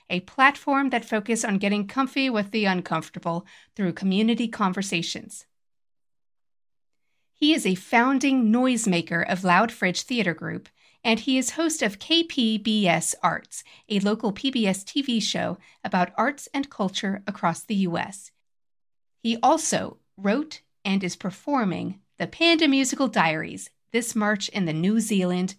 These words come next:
Fringe Festival. For more info, just search at Will B J Rob,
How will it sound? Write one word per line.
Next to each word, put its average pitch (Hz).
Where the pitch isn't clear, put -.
Fringe 170
Festival. -
For 220
more 254
info, 226
just 262
search 175
at 285
Will 233
B 262
J 202
Rob, 165